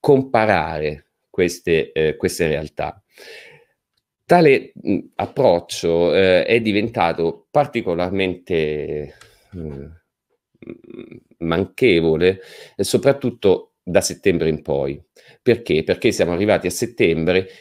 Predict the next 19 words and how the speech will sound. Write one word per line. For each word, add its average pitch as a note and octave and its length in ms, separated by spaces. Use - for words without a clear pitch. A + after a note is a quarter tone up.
senza B2 400
aver F2 220
davvero F2+ 600
pensato D#2 800
quello F2 220
che D#2+ 100
stavamo D#2 380
vivendo. C2+ 520
Ed A2+ 160
è C3 80
chiaro C3 340
che G#2 360
in F2+ 160
questo G2 560
la F2 120
divulgazione F2 580
scientifica F#2 840
è - 80
stata, D#2 1300